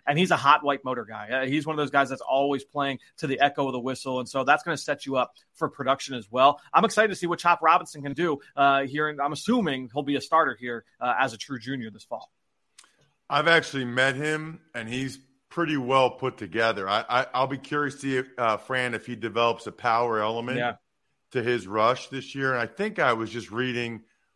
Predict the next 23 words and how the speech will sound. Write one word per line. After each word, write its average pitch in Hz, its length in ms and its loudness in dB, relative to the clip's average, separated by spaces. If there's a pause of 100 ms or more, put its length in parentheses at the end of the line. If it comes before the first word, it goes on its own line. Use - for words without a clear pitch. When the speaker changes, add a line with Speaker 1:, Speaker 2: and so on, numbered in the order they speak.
Speaker 2:
or 117 80 -12
maybe 143 240 0
they 139 140 4
were 117 120 2
telling 123 340 2
me, 110 40 0
I 107 80 -2
think 165 160 -8
he 147 80 -12
ran, 127 240 -2
like, 110 140 -2
a 95 60 -6
four 120 340 -4
four 117 320 -6
seven 127 600 -4 (260)
Speaker 1:
I 135 80 0
believe 147 200 2
Speaker 2:
at 117 60 0
Speaker 1:
it. 104 80 -6
Speaker 2:
their 101 100 -4
testing, 127 720 0
which 113 220 -6
is, 98 200 -6